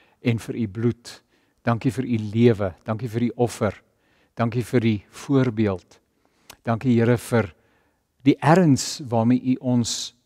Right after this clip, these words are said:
beskou. Paulus sê tog, "Dit, God is vir ons. Hy het sy seun nie gespaar nie, maar ons oor-, om hom oorgelewer om ons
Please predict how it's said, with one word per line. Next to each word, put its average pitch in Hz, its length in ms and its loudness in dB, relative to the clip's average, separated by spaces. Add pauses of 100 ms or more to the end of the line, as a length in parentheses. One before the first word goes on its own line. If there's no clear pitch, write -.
beskou. 117 540 -2 (1160)
Paulus 139 340 4
sê 139 100 2
tog, 127 220 2 (180)
"Dit, - 260 4
God - 440 -4
is 139 160 -2
vir 156 280 -2
ons. 107 260 -10
Hy 135 240 6 (140)
het 147 100 6
sy 151 220 2
seun 147 640 0
nie 131 120 6
gespaar 123 800 2
nie, 95 220 -8 (880)
maar 127 200 8
ons 131 200 2 (120)
oor-, 160 340 4
om 131 180 2
hom 123 160 2
oorgelewer 127 640 0
om 113 160 -6
ons 107 160 -12